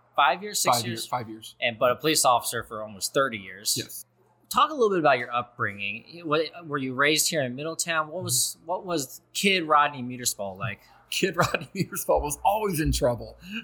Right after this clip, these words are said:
Speaker 2: Um,
Speaker 1: <laughs>
Speaker 2: no, it was, uh, I grew up in, in Middletown. I was actually born in Middletown, but my grandmother lived in Trenton. And so we spent a lot of times over there, lived there several times. Uh,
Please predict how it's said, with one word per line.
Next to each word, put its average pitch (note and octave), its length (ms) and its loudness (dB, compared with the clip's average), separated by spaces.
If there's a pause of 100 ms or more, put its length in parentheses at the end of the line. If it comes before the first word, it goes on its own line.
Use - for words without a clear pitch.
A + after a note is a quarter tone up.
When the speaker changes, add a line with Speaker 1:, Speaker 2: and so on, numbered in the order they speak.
Speaker 2:
Um, D3+ 460 4 (220)
Speaker 1:
<laughs> - 180 -6
Speaker 2:
no, D3+ 220 6
it F3 220 4
was, D#3 260 -2
uh, C3+ 340 2
I D#3+ 80 2
grew F3 180 -4
up E3 120 -2
in, C3+ 180 0
in C#3 180 -6
Middletown. C#3 360 2
I - 40 2
was C3+ 140 -2
actually E3 280 2
born C3+ 240 -2
in C3+ 80 -6
Middletown, C3+ 400 -2
but C3+ 160 -6 (140)
my C3+ 160 -2
grandmother C3 500 -8
lived B2+ 160 -10
in B2 100 -8
Trenton. B2 460 -2 (560)
And B2+ 120 4
so C3 120 4
we C#3 100 4
spent C#3+ 260 0
a A#2+ 40 2
lot B2 180 4
of B2 100 -10
times B2 280 -2
over B2 180 -6
there, B2 240 -6
lived B2 200 -6
there C3 120 -2
several A#2+ 280 -2
times. A#2+ 520 -4
Uh, A#2 360 0